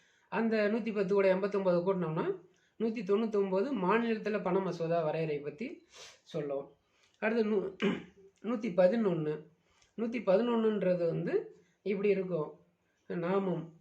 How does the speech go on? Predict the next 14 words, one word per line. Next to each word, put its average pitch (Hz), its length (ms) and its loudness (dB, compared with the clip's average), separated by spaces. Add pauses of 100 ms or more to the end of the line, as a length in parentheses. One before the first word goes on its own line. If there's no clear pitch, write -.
(220)
நாமம் 190 400 0
வந்து 165 420 -4
ட்ரிபிள், 190 440 0 (120)
ட்ரிபிள் 196 220 2
ஒன். 156 280 0 (640)
குடியரசுத் 214 400 2
தலைவர் 180 260 6
வந்து 170 320 0
ஒரு 185 160 0
பில் 208 200 2
அனுப்புனா, 175 720 0 (520)
அ, 165 340 0
ஒப்புதல் 190 460 2
அளிக்கலாம், 185 480 2